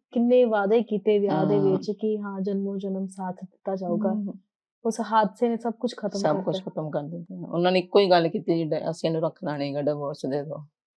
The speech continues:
Speaker 1: ਅੱਛਾ ਮੈਮ, ਤੁਹਾਡੇ ਮਨ ਤੇ ਉਸ ਵੇਲੇ ਕੀ ਬੀਤੀ? ਮਤਲਬ ਕਿ ਇੰਨੀ ਵੱਡੀ ਪਹਿਲਾਂ ਤੁਹਾਨੂੰ ਮਤਲਬ ਕਿ ਨਾ ਸੱਟ ਸਹਿਣੀ ਪਈ, ਪਰ in-laws ਨੇ ਤੁਹਾਡੇ ਮੂੰਹ ਤੇ ਕਹਿ ਦਿੱਤਾ ਕਿ ਨਹੀਂ ਰੱਖਣਾ, ਅਸੀਂ ਡਿਵੋਰਸ ਲੈਣਾ।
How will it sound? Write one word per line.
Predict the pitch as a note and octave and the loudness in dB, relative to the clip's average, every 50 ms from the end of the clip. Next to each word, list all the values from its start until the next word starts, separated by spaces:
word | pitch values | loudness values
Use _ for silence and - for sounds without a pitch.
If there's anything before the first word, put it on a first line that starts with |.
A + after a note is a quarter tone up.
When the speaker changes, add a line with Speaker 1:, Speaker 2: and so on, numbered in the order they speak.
| _ _ - | _ _ -12
Speaker 1:
ਅੱਛਾ | C4 - D4+ | -10 -6 -4
ਮੈਮ, | D#4+ D#4+ D#4+ E4 E4+ E4+ | -4 -4 -2 -2 -2 -2
ਤੁਹਾਡੇ | D#4 C#4 C4+ B3 A3+ A#3+ B3 | -2 0 0 2 2 2 2
ਮਨ | A#3+ A#3 A3 G#3+ G3+ | 0 0 -4 -6 -6
ਤੇ | G3 A3+ A3 | -2 -2 -2
ਉਸ | G#3+ - - | -2 -2 -4
ਵੇਲੇ | A3 G#3 G#3 G3+ G3+ | -2 0 0 0 -2
ਕੀ | G#3 - G3+ G3+ F#3+ | -4 -4 -4 -4 -2
ਬੀਤੀ? | F#3 F#3+ F#3+ F#3+ - G3+ G3 | -2 -4 -6 -6 -4 -4 -4
ਮਤਲਬ | F#3+ G3 F#3+ G3+ G3 G3 | -4 -4 -4 -4 -4 -4
ਕਿ | G3 - A3 - - | -4 -6 -10 -8 -4
ਇੰਨੀ | A#3+ A#3+ A#3+ A#3+ B3+ B3 | -2 0 2 2 2 2
ਵੱਡੀ | A#3 A3+ G3+ F#3+ G3+ G3 | 2 0 2 2 0 -2
ਪਹਿਲਾਂ | G3 G3+ G3 G3 G3+ G#3 | -2 -2 -4 -4 -6 -6
ਤੁਹਾਨੂੰ | G#3 G#3+ G#3+ G3+ G3 G3 F#3+ | -8 -6 -6 -4 -4 -4 -4
ਮਤਲਬ | F#3+ F#3+ F#3+ F#3+ F#3+ F#3 F#3 | -4 -2 -2 0 0 -2 0
ਕਿ | - G#3+ | -2 -2
ਨਾ | G#3 G3+ G#3+ A#3+ C4 B3+ | -2 -2 -2 -4 -6 -8
ਸੱਟ | B3 - - - G#3 F#3 F#3 - | -10 -10 -6 -4 -4 -4 -2 -4
ਸਹਿਣੀ | G3 - - F#3+ F3+ F#3 G#3 A3 A3 | -6 -6 -6 -6 -4 -2 0 0 0
ਪਈ, | G#3+ G3+ F#3 F#3 F#3 F#3 _ _ _ _ - | 0 0 0 -2 -2 -6 _ _ _ _ -4
ਪਰ | G#3+ G#3 | 0 0
in-laws | G#3 G3+ G3+ G3 F#3+ F#3 F#3 G3 G3 A3 | 2 2 2 0 0 0 -2 -4 -2 -2
ਨੇ | A3+ | -2
ਤੁਹਾਡੇ | A3 A3 A3+ G#3 F#3+ G3 | -2 0 0 0 0 0
ਮੂੰਹ | G3 G3 G3+ G#3 | 0 -2 -2 -2
ਤੇ | G#3 A3+ G#3+ | 0 -2 -2
ਕਹਿ | - G3 F#3 | -2 -2 -6
ਦਿੱਤਾ | F3+ F#3+ F#3+ - G3+ G3 | -6 -8 -6 -6 -6 -4
ਕਿ | G3 G#3+ G#3 | -2 0 0
ਨਹੀਂ | G3 F#3+ F#3 G3+ A3 | 0 2 2 2 2
ਰੱਖਣਾ, | A3 G#3 G3 - F#3+ G3 G3 | 2 0 -2 -4 -10 -8 -8
ਅਸੀਂ | G3+ G3+ G#3+ G3 | -6 -2 0 0
ਡਿਵੋਰਸ | G3 G3 F#3+ F#3+ F#3 F3+ F3+ F3+ - G3+ | 0 0 -2 -4 -6 -6 -8 -6 -6 -6
ਲੈਣਾ। | F3+ F3+ E3+ D#3+ F3+ | -6 -6 -10 -14 -16